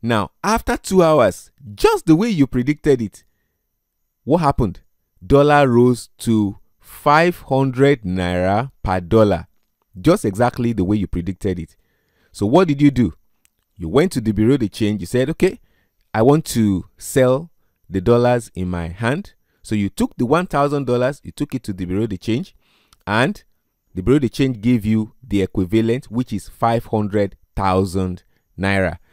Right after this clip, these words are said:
Now, let's see how much profit you have made. That is, we are going to deduct four hundred and forty-six thousand from five hundred thousand. So you have made a profit of fifty-four thousand naira within two hours. Now, that is an example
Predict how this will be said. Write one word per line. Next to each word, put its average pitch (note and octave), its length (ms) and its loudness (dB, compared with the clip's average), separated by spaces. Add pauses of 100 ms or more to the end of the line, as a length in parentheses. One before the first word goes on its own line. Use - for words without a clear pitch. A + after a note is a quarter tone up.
(160)
Now, A#2 260 -4
let's F#3+ 300 0
see F3 240 -2
how D3 240 4
much C3 320 -2
profit A2 340 -4
you G2 60 -2
have E2 140 -6
made. F#2+ 240 -6 (260)
That A#2+ 220 -4
is, A#2 180 -4
we G#2 140 2
are G#2+ 40 2
going D#3+ 180 2
to B2 120 -4
deduct A2+ 460 0
four F#3 580 0
hundred C#3 240 0
and A2 100 0
forty-six - 520 -6
thousand F2 480 -4
from A#2+ 480 2
five C3 320 -2
hundred G#2 280 -4
thousand. F2+ 360 -4 (240)
So A#2+ 160 2
you A#2+ 140 4
have A#2 120 4
made D3 240 4
a A2+ 60 0
profit C3 400 -2
of G#2 100 -2
fifty-four D3+ 680 0
thousand A#2+ 500 0
naira G#2 260 2
within G#2 300 -4
two G#2 200 -2
hours. E2+ 440 -4 (1200)
Now, G2+ 300 -2
that C#3+ 220 0
is B2 140 -6
an G#2 160 -4
example C#3 1080 0